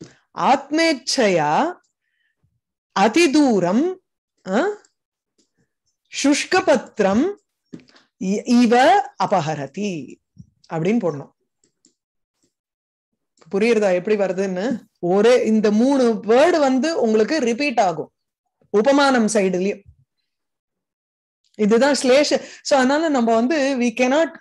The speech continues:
construct a single sentence with this. நீங்க வந்து ரெண்டு சென்டென்ஸா அதை போட்டுண்டாதான் பெட்டர்.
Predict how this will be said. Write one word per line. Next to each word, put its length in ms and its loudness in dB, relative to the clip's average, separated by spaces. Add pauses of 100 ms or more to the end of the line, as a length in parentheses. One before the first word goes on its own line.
(160)
construct 580 0
a 60 2 (100)
single 480 -2
sentence 360 0 (100)
with 200 -6
this. 440 -8 (180)
நீங்க 260 0
வந்து 200 0
ரெண்டு 340 2
சென்டென்ஸா 500 0
அதை 240 2
போட்டுண்டாதான் 720 0
பெட்டர். 260 -4